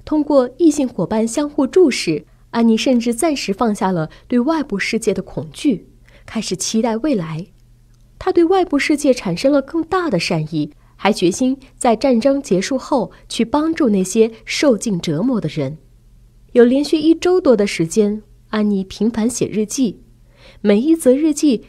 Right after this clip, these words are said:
都提到了彼得。这是自进入密室以来最好的一段时间，话语中充满了幸福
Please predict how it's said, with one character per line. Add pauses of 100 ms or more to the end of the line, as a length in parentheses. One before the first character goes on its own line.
都
提
到
了
彼
得。 (500)
这
是
自
进
入
密
室
以
来 (220)
最
好
的
一
段
时
间， (680)
话
语
中 (200)
充
满
了
幸
福